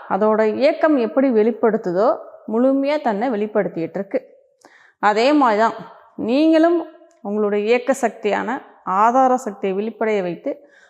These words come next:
அதுல நிலை பெறும்போது, நீங்க அப்ப நல்லவனாவும் இல்லாம, கெட்டவனாவும் இல்லாம முழுமையா செயல்படுவீங்க. வெறும் ப்ரெசண்ட்ல தான் இருப்பீங்க.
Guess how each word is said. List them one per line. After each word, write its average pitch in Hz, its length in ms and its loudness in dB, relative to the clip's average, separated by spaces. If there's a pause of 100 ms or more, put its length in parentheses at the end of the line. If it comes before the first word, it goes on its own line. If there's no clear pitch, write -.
(100)
அதுல 202 280 2
நிலை 220 340 0
பெறும்போது, 202 680 -2 (220)
நீங்க 226 540 -2 (200)
அப்ப 269 480 -2 (520)
நல்லவனாவும் 254 600 2
இல்லாம, 208 500 -2 (540)
கெட்டவனாவும் 247 640 2
இல்லாம 190 460 -2 (500)
முழுமையா 320 520 2
செயல்படுவீங்க. 190 800 -2 (1200)
வெறும் 330 500 2
ப்ரெசண்ட்ல 320 540 2
தான் 277 200 4
இருப்பீங்க. 175 360 -2